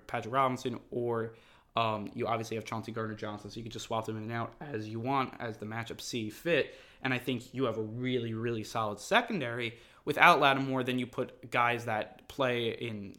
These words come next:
kinda tough situations with P J playing on the outside or whoever's playing on the outside. That's a tough situation for them. So once Lattimore comes back, they'll be fine, and that's why he's so integral to this team, 'cause without him, you get guys playing in uncomfortable p-, situations. With him in, you got everyone playing their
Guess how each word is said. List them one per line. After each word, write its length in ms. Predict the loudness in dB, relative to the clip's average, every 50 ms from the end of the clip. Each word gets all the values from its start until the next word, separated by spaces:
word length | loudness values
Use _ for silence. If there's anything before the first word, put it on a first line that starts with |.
| -14
kinda 180 | -10 -8 -8 -6
tough 180 | -2 -2 -2 0
situations 520 | 0 0 0 2 2 2 2 0 -2 -4
with 140 | -4 -6 -6
P 140 | -4 -4 -2
J 160 | 0 0 -2
playing 200 | 0 -2 -2 -2
on 100 | -2 -2
the 80 | -2 -2
outside 460 | -2 -4 -4 -2 -2 0 0 0 -2
or 60 | -2
whoever's 220 | -2 -2 -2 -2 -2
playing 140 | -2 -2
on 40 | 0
the 80 | 0 -2
outside. 240 | -4 -4 -4 -6 -4
That's 140 | -4 -4
a 40 | -4
tough 220 | -4 -2 -2 -2 -2
situation 520 | -4 -4 -2 0 0 0 0 0 -2 -6
for 100 | -4 -4
them. 220 | -4 -4 -4 -6 -10 -14 -20 -20 -20 -20 -14
So 360 | -8 -6 -2 -2 0 -2 -2 -4 -10 -20 -20 _ _ -2
once 200 | 0 2 2 4
Lattimore 300 | 6 6 6 6 4 0
comes 220 | 0 0 -2 -2 2
back, 260 | 2 2 2 0 -2
they'll 100 | -4 -4
be 120 | -4 -6
fine, 380 | -6 -4 -2 0 2 2 2 2
and 60 | 2
that's 160 | 2 0 0
why 80 | 0 -2
he's 220 | -2 -2 -4 -4
so 160 | -2 -2 -2
integral 320 | -2 -4 -6 -6 -8 -8 -8
to 100 | -8 -8
this 160 | -10 -10 -10
team, 320 | -10 -8 -6 -6 -6 -6
'cause 220 | -6 -8 -8 -8 -10 -14 -20 -18 -12 -12
without 400 | -8 0 4 6 6 6 6 4
him, 200 | 0 -2 -2 -2
you 140 | -4 -4
get 220 | -2 -2 -4 -2 0
guys 240 | 0 0 0 0 -2
playing 180 | -6 -6 -6
in 60 | -6 -6
uncomfortable 460 | -8 -6 -6 -6 -6 -6 -6 -8 -8
p-, 120 | -8 -10 -10 -10
situations. 720 | -6 -6 -4 -2 -2 0 0 0 -2 -2 -8 -8 -10 -12 -16 -20 -20 -20 -10 0
With 220 | 6 6 6 6 6
him 180 | 2 0 2
in, 260 | 4 4 4 4 2 0
you 60 | 0
got 120 | 0 0
everyone 280 | 2 2 2 2 0 0
playing 360 | -2 -2 -2 0 0 -2 -2
their 220 | -2 -2 -2 -2